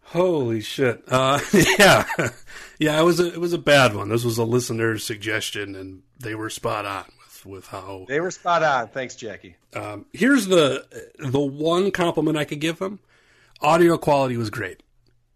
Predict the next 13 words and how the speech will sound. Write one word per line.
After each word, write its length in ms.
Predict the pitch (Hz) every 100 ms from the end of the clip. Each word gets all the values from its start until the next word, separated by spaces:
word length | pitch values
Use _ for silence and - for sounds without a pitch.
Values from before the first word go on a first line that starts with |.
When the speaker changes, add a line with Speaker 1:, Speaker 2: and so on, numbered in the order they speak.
| _
Speaker 1:
I 140 | 110 113
don't 120 | 120
Speaker 2:
Audio 140 | 123 120
Speaker 1:
know. 20 |
Speaker 2:
quality 320 | 117 - - -
was 140 | 202
fantastic. 720 | - 220 220 220 220 214 220
They 100 | 185
had 160 | 156 165
the 100 | 135
levels 680 | 120 143 160 170 165 160 - _ -
perfect. 680 | - 165 - 175 170 - - -
Speaker 1:
Right. 220 | 110 101